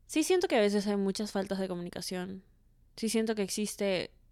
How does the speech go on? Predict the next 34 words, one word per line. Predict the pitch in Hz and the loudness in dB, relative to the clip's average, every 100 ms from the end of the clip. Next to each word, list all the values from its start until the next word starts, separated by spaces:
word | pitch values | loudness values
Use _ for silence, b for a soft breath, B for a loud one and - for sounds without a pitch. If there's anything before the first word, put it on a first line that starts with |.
| - - - _ | -20 -20 -20 _
la | 196 190 175 165 170 - - - - - - | -2 0 2 0 -2 -8 -12 -18 -20 -20 -2
presencia | 208 202 208 202 202 | 2 4 2 2 2
de | 196 | 2
incertidumbre | 190 196 185 190 180 185 190 185 175 196 b b b b - | 0 -2 -2 0 2 2 2 2 0 -2 b b b b 0
y | 196 | 4
la | 190 | 4
falta | - 208 208 | 4 2 6
de | 208 | 4
claridad | 208 196 185 180 180 175 - - | 6 2 4 4 4 4 0 -4
con | 190 180 | 0 0
lo | 175 | 0
que | 180 | -2
las | 170 170 | -2 -2
dos | 175 - | -4 -6
personas | 180 185 180 170 | -8 -4 -4 -6
quieren. | - 185 180 180 | -2 0 0 0
Y | |
en | 180 196 | 0 0
ese | 214 262 | 0 -2
caso, | 214 226 226 214 208 - b b b b | 2 0 0 0 -2 -4 b b b b
cuando | 208 202 | 2 2
se | 190 190 | 2 0
pueden | - 220 226 | 4 4 4
hablar | 190 185 190 | 2 6 6
las | 202 202 | 6 2
cosas | - 196 190 | 0 -2 0
bien, | 190 190 185 | 0 0 0
cuando | 190 196 185 | 2 2 4
de | 180 | 4
verdad | 180 175 196 | 4 4 2
no | 214 208 | 2 0
se | 220 247 | 0 0
intentó, | 233 214 170 160 151 160 202 - - _ _ _ _ _ _ _ _ _ _ _ _ _ _ _ - | 0 0 0 0 0 -2 -2 -8 -20 _ _ _ _ _ _ _ _ _ _ _ _ _ _ _ -12
sí, | - 269 254 214 170 | 0 4 4 2 -2